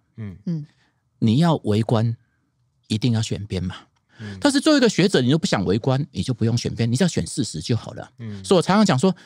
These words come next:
Speaker 3: 台湾不管谁执政，
Speaker 1: 嗯。
Speaker 3: 在两岸的议题涉及到什么？涉及到国家的安全。
Speaker 1: 是。
Speaker 3: 也涉及到民众的切身的福祉。
Speaker 1: 嗯。
Speaker 3: 所以这个议题理论上不应当有泛蓝泛绿之分。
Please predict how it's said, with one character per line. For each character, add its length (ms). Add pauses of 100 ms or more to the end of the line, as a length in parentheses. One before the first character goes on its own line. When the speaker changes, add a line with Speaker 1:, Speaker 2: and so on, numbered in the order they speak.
(260)
Speaker 3:
台 220
湾 180
不 100
管 220
谁 240
执 220
政， 240 (480)
Speaker 1:
嗯。 240 (480)
Speaker 3:
在 180 (240)
两 220
岸 160
的 80
议 180
题 140
涉 200
及 80
到 140
什 120
么？ 100 (180)
涉 160
及 60
到 100
国 200
家 120
的 60
安 180
全。 240 (320)
Speaker 1:
是。 280 (380)
Speaker 3:
也 140
涉 140
及 80
到 100
民 180
众 140
的 60
切 220
身 200
的 80
福 240
祉。 180 (400)
Speaker 1:
嗯。 200
Speaker 3:
所 100
以 40
这 100
个 100
议 160
题 180
理 100
论 140
上 160
不 140
应 140
当 160
有 80
泛 360
蓝 200
泛 300
绿 160
之 200
分。 360